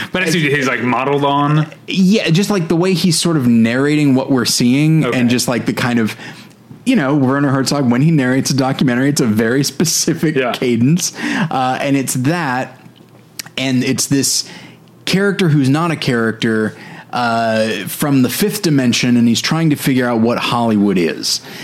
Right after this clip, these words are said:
Speaker 2: Uh, and then somebody describes it as Mondo, so then he's like, "Okay, I need to figure out what Mondo means." Uh, and in doing so, he goes to this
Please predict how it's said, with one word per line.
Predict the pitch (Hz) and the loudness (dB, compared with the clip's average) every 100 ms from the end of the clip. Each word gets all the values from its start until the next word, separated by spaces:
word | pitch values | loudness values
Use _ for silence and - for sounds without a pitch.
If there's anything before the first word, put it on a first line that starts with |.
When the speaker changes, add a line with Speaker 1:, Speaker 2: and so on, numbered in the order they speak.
| - - | -12 -6
Speaker 2:
Uh, | 113 110 | -4 -2
and | 117 117 | 0 2
then | 113 | 2
somebody | - 156 151 147 | 0 0 2 2
describes | 127 117 - 123 120 | 0 -2 -2 -2 0
it | 113 | 2
as | 110 101 | 2 2
Mondo, | 110 113 107 92 82 | 2 2 2 2 0
so | 82 113 | 0 0
then | 110 | 2
he's | 113 107 | 2 2
like, | 107 | 0
"Okay, | 120 120 | 0 0
I | 110 | 2
need | 117 | 2
to | 107 | 0
figure | - 113 107 | 0 -2 0
out | 95 | 0
what | 98 | 2
Mondo | 95 98 98 92 82 | 2 2 2 2 0
means." | 82 73 - - - - - - | 0 -2 -4 -6 -8 -14 -14 -6
Uh, | 107 104 | -4 -2
and | 107 | 0
in | 110 104 | 2 4
doing | 117 120 113 | 2 2 2
so, | - 110 | 0 0
he | 104 | 0
goes | 104 107 98 | 2 0 0
to | - | -2
this | 98 107 143 - | 0 0 0 -4